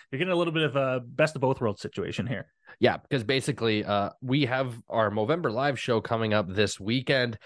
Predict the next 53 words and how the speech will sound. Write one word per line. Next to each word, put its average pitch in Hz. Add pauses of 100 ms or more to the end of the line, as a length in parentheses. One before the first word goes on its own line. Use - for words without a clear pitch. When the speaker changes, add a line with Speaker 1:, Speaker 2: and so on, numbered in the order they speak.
(160)
Speaker 2:
If 120
you're 113
listening 127
on 104
five 98
sixty -
C 101
F 92
O 95
S, 95
as 90
we, 90
uh, 92
we 95
mentioned 95
earlier 113
in 110
the 107
radio 131
show, 127 (260)
uh, 107
it's 104
actually 120
happening 113
today 139 (300)
at, 110
uh, 104
noon. 117
If 156
you're 123
watching 117
on 104
the 101
T 113
V 107
side, 110
as, 95
uh, 98
you 95
are, 95
if 95
you're 104
watching 101
our 95
pretty 98
faces 98
right 101
now, 131 (320)
it's 123
happening 127
Saturday 120
at 104
noon. 165